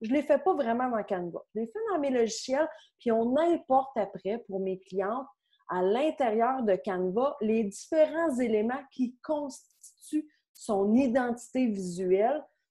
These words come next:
ses textures, ses éléments graphiques, ses versions de logo. Mais là,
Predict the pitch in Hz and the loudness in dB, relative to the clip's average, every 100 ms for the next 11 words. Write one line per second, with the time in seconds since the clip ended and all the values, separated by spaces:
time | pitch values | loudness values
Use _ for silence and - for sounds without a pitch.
0 | _ _ - - 226 208 202 202 208 202 | _ _ -20 -6 0 2 2 2 2 0
1 | - 320 294 - - - 269 269 269 269 | 4 6 6 -2 -12 0 2 4 2 0
2 | - - 233 214 190 208 302 269 247 254 | -4 -4 -2 0 0 2 4 4 2 2
3 | 262 226 202 196 - 269 269 - _ _ | 0 0 0 0 0 0 0 -10 _ _
4 | - 220 202 277 277 - 311 247 262 226 | 2 2 4 6 4 4 2 2 6 8
5 | 202 185 175 - _ 190 190 190 180 175 | 8 6 0 -2 _ -4 2 6 8 8
6 | 175 214 | 8 6